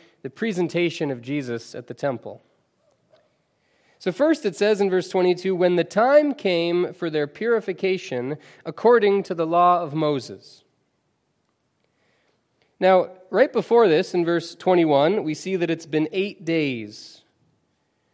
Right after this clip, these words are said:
And on the eighth day, it was typical in Jewish culture to circumcise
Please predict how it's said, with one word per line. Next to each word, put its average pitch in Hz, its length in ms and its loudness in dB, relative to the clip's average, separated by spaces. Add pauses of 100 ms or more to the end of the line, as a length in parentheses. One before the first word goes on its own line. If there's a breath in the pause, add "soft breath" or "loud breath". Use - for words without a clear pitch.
And 262 80 0
on 247 140 4
the 226 100 4
eighth 180 260 2
day, 165 200 2
it 208 80 2
was 151 240 -6 (180)
typical 180 600 0
in 147 240 -4
Jewish 135 300 -6
culture 139 360 -4
to 156 80 -6
circumcise 156 1080 -4